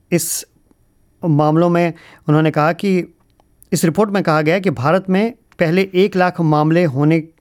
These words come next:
में एक सौ दस दिनों का समय लगा था, लेकिन अब दो दिनों में एक लाख से ज़्यादा मामले सामने आए हैं। पिछले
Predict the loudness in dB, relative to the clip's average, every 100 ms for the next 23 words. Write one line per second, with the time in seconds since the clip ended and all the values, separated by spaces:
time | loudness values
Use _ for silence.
0 | _ _ -2 0 2 0 -2 -2 -2 -6
1 | -6 -2 -2 0 0 0 0 -2 -2 -2
2 | 0 0 0 -2 -2 -4 -2 -4 -4 -12
3 | _ -12 -4 0 0 2 2 2 0 -2
4 | -2 0 0 -2 -4 -2 0 0 0 0
5 | -2 -2 -2 0 0 0 -4 -10 -20 -20
6 | -20 _ -4 0 0 0